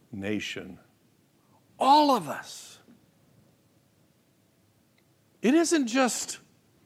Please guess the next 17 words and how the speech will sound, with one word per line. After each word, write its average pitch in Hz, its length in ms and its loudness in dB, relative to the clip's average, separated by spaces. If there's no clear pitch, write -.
the 185 100 -2
staff 214 480 0
of 180 120 -2
the 156 100 -2
church 156 560 -2
that's 165 180 2
supposed 156 420 0
to 160 40 -6
be 135 140 -2
set 131 300 2
apart 117 340 0
for 113 120 -6
God. 98 460 0
It's - 260 0
all 392 380 6
of 240 160 2
us. - 560 -6